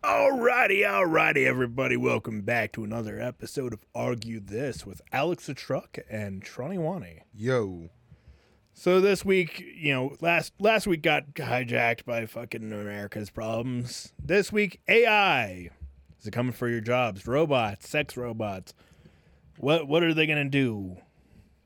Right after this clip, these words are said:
Speaker 1: Should we allow them to take our jobs? They took our jobs. <laughs>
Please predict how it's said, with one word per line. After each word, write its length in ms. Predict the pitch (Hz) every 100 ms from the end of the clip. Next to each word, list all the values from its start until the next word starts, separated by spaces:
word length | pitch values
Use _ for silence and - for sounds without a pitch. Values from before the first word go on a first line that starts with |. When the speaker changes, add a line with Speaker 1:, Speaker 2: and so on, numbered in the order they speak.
| _ _ _ _ _ _ _
Speaker 1:
Should 240 | - 123
we 100 | 117
allow 340 | 110 107 117 127
them 200 | 123 123
to 80 |
take 240 | 117 123 123
our 100 | 117
jobs? 720 | 117 120 123 135 135 - - -
They 140 | 214
took 320 | 180 196 190
our 180 | 196 185
jobs. 960 | 180 196 196 190 190 170 110 - -
<laughs> 40 | -